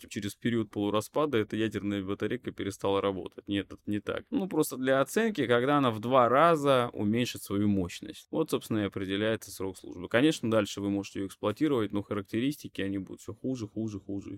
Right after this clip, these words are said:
хуже. Там есть еще ряд ограничений, связанных с материалами, которые в этой ядер-, там не только ядерный материал, там еще и преобразователи, и обвязка какая-то, провода,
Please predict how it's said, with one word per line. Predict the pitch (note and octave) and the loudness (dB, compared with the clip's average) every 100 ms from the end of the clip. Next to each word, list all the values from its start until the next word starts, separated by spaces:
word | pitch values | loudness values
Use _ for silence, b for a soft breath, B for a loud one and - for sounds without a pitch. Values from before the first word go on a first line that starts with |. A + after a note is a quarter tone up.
| - | -14
хуже. | - - - - | -20 -18 -12 2
Там | C#3 | 8
есть | C#3+ C3+ | 8 6
еще | B2 C3+ A#2+ A#2+ A2+ A2 | -4 0 4 4 4 4
ряд | B2+ B2 - - | 4 4 4 -4
ограничений, | F#2+ G2 A2 A2+ A2 - G#2+ F#2+ | -8 -4 -2 -2 -2 0 0 0
связанных | G2+ G#2+ G2 F#2 | -2 -2 -2 -2
с | |
материалами, | A#2+ A#2 A#2+ G2+ G2 F#2 F#2+ A2 | -4 0 2 4 4 4 0 -2
которые | A2+ A#2 - A#2 A2+ A2 | -6 -10 -6 -6 -4 -6
в | G#2+ | -6
этой | G#2+ - G#2 | -8 -6 -4
ядер-, | G#2+ F#2+ | -4 -4
там | G#2+ G#2 | 0 2
не | G#2 | 2
только | A#2+ G#2+ | 0 -2
ядерный | A2 A2+ G#2+ A2+ B2 | 0 2 4 2 4
материал, | G#2+ - G#2+ G#2+ G#2 G#2 | 2 0 -4 -2 -2 -2
там | F#2+ - | -4 -4
еще | - - F#2+ | -8 -8 -6
и | F2+ | -6
преобразователи, | - F#2+ F2+ F#2+ F#2+ G2 C3+ D3 C#3 A2 G2+ | -4 -4 -2 -4 -4 -2 -2 -2 -4 -4 -4
и | E2 | -8
обвязка | E2 F2 G2+ C3+ C3+ | -8 0 2 2 -2
какая-то, | A#2+ G#2 G#2 G2 F2+ - | -4 -4 0 -2 -2 -8
провода, | - - - E2 G#2 B2+ A#2 | -10 -8 -6 -2 0 0 -2